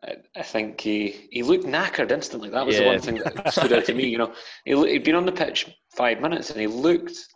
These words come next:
Speaker 1: drained. Um, I'm also not a huge fan of having White and Boyce and Naismith on there at any point 'cause I, I, I get confused with who I'm looking at.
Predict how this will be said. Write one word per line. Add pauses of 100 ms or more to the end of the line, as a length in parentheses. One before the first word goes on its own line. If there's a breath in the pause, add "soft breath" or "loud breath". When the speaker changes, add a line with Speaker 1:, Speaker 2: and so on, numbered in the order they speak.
(100)
Speaker 1:
drained. (580 soft breath)
Um,
I'm
also
not
a
huge
fan
of
having (260)
White
and
Boyce
and
Naismith
on
there
at
any
point
'cause
I, (220)
I, (360)
I
get
confused
with
who
I'm
looking
at.